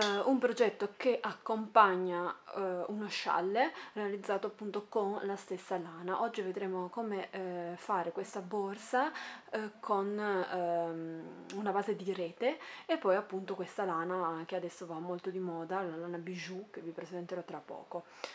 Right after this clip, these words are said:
Eh, mi raccomando, ricor-, mm, se non avete provato appunto questa novità dell'anno, provatela su-,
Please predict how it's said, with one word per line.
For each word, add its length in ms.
Eh, 500
mi 160
raccomando, 500
ricor-, 340
mm, 180
se 160
non 120
avete 220
provato 580
appunto 320
questa 200
novità 340
dell'anno, 500
provatela 500
su-, 200